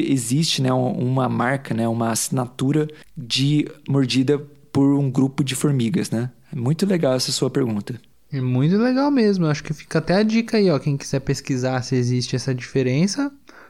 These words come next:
Speaker 2: depois conta pra gente o que que descobriu, né, Pedro?
Speaker 1: É isso aí.
Speaker 2: <laughs> Bom, essa próxima pergunta quem enviou foi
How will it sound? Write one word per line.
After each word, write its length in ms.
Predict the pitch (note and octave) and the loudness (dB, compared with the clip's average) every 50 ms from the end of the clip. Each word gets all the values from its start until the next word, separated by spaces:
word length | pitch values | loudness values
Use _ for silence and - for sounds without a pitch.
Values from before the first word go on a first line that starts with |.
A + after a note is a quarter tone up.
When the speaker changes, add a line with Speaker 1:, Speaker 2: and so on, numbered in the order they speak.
| _ - | _ -6
Speaker 2:
depois 300 | D3+ D3 - E3 E3 - | -2 0 2 0 0 2
conta 220 | - G#3 G3+ A#3+ | 0 0 0 0
pra 160 | - C4+ C#4 | 0 2 2
gente 240 | B3+ A#3+ B3+ B3+ A#3+ | 4 4 4 2 2
o 20 | - | 0
que 100 | B3 A#3 | -2 -2
que 120 | - B3+ | 0 -2
descobriu, 360 | A#3+ - - C4 A#3 G3+ F#3+ | -4 -2 -2 0 2 4 4
né, 140 | F#3 F#3 F3+ | 4 4 2
Pedro? 320 | F#3 - C#3 A#2 A2+ - | 0 -2 -4 -4 -2 -2
Speaker 1:
É 60 | A#2 G2+ | -4 -4
isso 200 | F#2 - - C3 | -4 -2 -2 0
aí. 220 | D#3+ F#3+ C#3+ - - - - _ _ _ _ _ - - | 0 0 0 -2 -6 -14 -20 _ _ _ _ _ -8 -4
Speaker 2:
<laughs> 280 | - A#2+ A#2 - - F#3 E3+ D#3+ D#3 C#3+ B2+ C3 C3 - - _ _ _ _ _ _ _ _ _ _ _ _ _ - | -2 -2 0 2 4 4 6 6 6 4 2 0 -2 -6 -14 _ _ _ _ _ _ _ _ _ _ _ _ _ 2
Bom, 220 | E3 F3 D#3+ C#3+ | 4 4 4 4
essa 240 | C3+ C3+ - E3+ D#3 | 2 2 2 2 0
próxima 480 | D3 - - E3+ E3+ E3+ D#3+ - F3+ D#3+ | 0 0 0 2 2 2 0 0 -2 -2
pergunta 540 | - E3 D#3 D3 D3+ F3 G3+ A3 A3 G#3+ | 0 -2 0 0 2 0 0 0 0 -2
quem 220 | G3+ - F#3 E3+ E3+ | -2 0 0 0 2
enviou 320 | E3 D3 C#3+ D3+ E3+ F#3 | 2 2 2 2 2 2
foi 500 | F#3 - - E3+ E3+ E3 D#3+ D3+ D3+ - | 0 0 0 0 2 2 0 -2 -4 -8